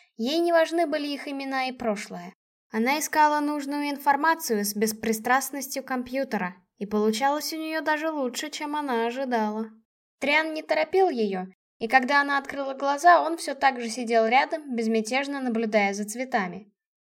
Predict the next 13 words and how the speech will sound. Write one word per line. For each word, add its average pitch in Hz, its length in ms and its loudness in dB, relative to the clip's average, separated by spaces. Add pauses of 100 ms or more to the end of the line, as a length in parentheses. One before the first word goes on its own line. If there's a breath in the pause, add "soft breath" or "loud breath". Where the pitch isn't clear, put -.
(180)
Казалось, 233 420 4
что - 200 -2
он 233 120 2
только 233 240 2
ради 226 260 6
этого 294 280 2
сюда 214 300 2
и 247 80 0
пришел. 220 540 -8 (1300)
"Есть 196 480 -4
результат?" 254 680 -6 (720)
спросил 262 480 -6
он. 254 240 -10